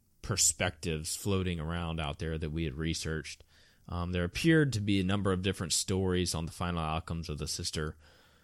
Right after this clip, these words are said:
One explanation that I came across was that Mary was confronted by the police, and she actually tried to resist arrest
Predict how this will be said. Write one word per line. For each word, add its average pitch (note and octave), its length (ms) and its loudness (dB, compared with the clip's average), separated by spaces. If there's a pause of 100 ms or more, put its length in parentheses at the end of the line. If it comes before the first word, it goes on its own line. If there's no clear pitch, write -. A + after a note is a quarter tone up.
(200)
One A2+ 640 4 (880)
explanation G2 680 2
that E2+ 80 0
I A#2+ 180 4
came G#2+ 180 0
across E2+ 500 -2
was D#2+ 360 -2
that E2+ 300 -4 (440)
Mary G2 680 6
was F2 280 2
confronted F#2+ 600 -2
by E2 160 -2
the - 80 -8
police, G#2 680 -2 (360)
and E2+ 240 -2
she - 160 2
actually F#2 300 2
tried E2+ 320 -2
to D#2+ 220 -2
resist F2 440 2
arrest E2 680 0